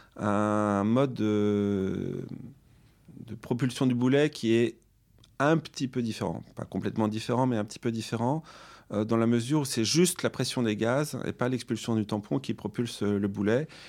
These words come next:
Et on a une volée allongée pour que les gaz puissent réellement, euh, euh, propulser le boulet, euh, euh, sur toute, euh, sur toute la volée.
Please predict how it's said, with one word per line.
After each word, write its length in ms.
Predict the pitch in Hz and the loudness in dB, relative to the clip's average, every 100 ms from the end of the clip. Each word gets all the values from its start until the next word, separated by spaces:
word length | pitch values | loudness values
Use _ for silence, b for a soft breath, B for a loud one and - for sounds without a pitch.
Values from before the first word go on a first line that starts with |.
| B | B
Et 320 | 92 110 90 - | -2 0 0 -2
on 180 | 95 104 | 0 2
a 160 | 123 | 4
une 100 | 113 | 4
volée 240 | 98 110 110 | 2 4 4
allongée 380 | 104 98 117 135 | 4 2 2 -2
pour 160 | 107 | -6
que 260 | - 98 101 B B 90 | -2 0 0 B B -2
les 100 | 95 | 2
gaz 320 | 113 135 - | 4 4 0
puissent 260 | - 110 | -6 -6
réellement, 560 | - 107 107 117 127 110 | -2 0 2 2 2 2
euh, 100 | 85 87 B B B - | 0 -4 B B B -6
euh, 220 | 80 80 - - | -4 -4 -6 -8
propulser 460 | 113 117 107 - | -6 -4 -4 -2
le 80 | 104 | -2
boulet, 220 | 101 101 | 2 4
euh, 600 | 120 120 98 85 80 73 - B B B B - | 4 4 2 0 0 -4 -8 B B B B -6
euh, 180 | 58 | -6
sur 220 | - - - | -6 -10 -8
toute, 240 | - - | -8 -4
euh, 180 | 82 78 | -4 -4
sur 160 | - | -6
toute 200 | 95 - | -10 -6
la 80 | 101 | -4
volée. 400 | 92 95 120 170 | -2 -2 -2 -2